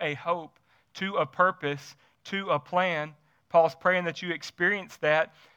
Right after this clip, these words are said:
so that, and here's the, the fourth part and the greatest part, so that you can experience the riches of his glorious inheritance.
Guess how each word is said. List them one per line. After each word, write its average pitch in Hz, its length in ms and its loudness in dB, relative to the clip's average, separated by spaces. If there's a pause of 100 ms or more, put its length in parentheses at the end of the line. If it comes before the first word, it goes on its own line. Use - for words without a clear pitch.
so 196 340 4
that, 175 300 4
and 165 60 -8
here's 190 260 -2
the, 156 200 2 (240)
the 160 100 0 (220)
fourth 190 300 0
part 185 300 6
and 175 120 -2
the 160 60 2
greatest 180 520 0
part, 165 360 4 (480)
so - 180 -4
that 202 160 -4
you 196 100 -10
can 175 240 -6
experience 196 640 -4
the 165 140 -2
riches 208 540 -4 (500)
of 147 160 2
his 208 540 -8 (300)
glorious 185 680 -6 (220)
inheritance. 147 800 -6